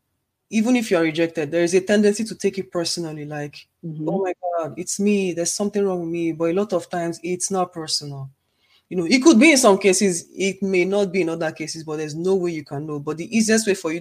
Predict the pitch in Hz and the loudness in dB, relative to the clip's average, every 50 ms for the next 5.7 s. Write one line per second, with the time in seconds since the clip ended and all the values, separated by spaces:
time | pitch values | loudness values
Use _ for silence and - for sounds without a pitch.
0 | - - 165 151 143 - _ _ _ - 175 180 190 196 165 160 160 156 156 156 | -6 -8 -8 -8 -8 -10 _ _ _ -8 -2 2 2 2 2 0 -2 -2 -2 -4
1 | 160 - - 156 170 170 - - 170 175 180 175 - 165 165 - 175 - - - | -8 -10 -8 -8 -6 -6 -8 -6 -4 -4 -4 -4 -4 -6 -8 -8 -10 -12 -8 -6
2 | 147 143 143 139 - - _ _ _ _ _ _ _ _ _ - 185 185 185 - | -6 -4 -6 -6 -10 -14 _ _ _ _ _ _ _ _ _ -6 -6 -6 -4 -4
3 | - - - - 180 180 180 175 190 180 160 143 175 160 160 165 160 156 - 160 | -6 -4 -2 0 0 0 2 0 0 0 -2 -2 -4 -4 -4 -4 -4 -4 -6 -10
4 | 156 151 156 147 - 147 147 - - 170 165 156 - 156 151 147 - 151 147 143 | -10 -10 -10 -8 -8 -6 -6 -6 -6 -6 -8 -8 -8 -8 -6 -4 -4 -4 -4 -6
5 | 131 135 - 160 156 151 143 139 - - 165 156 147 139 | -6 -8 -8 -10 -12 -10 -10 -8 -6 -6 -6 -6 -6 -8